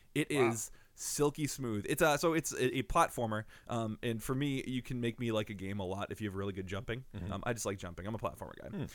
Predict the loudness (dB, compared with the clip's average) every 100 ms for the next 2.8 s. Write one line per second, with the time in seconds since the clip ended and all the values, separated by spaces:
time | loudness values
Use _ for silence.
0 | -8 -4 -4 -4 -8 -18 -10 -2 0 4
1 | 4 4 2 -2 -2 -2 -2 -4 2 4
2 | 4 2 -2 -2 -2 -2 -4